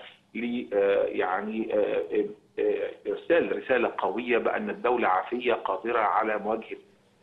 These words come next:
من يتلاعب بالوضع الاقتصادي داخل مصر. في تصوري ايضا ان اهتمام الرئيس ب،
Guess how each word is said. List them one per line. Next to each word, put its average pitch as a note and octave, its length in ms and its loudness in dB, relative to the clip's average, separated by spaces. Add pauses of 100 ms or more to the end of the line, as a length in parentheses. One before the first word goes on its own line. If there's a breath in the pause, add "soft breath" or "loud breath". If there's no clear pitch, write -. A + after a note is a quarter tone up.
(120)
من A2 200 2
يتلاعب G2+ 640 0 (280)
بالوضع G#2 800 -2
الاقتصادي G2+ 460 -4
داخل F#2+ 340 -6
مصر. F2 560 -4
في A2+ 140 -6
تصوري A#2 500 2
ايضا C#3 400 2
ان B2 160 0
اهتمام A#2+ 680 0
الرئيس A#2 440 -4 (120)
ب، A#2 180 -6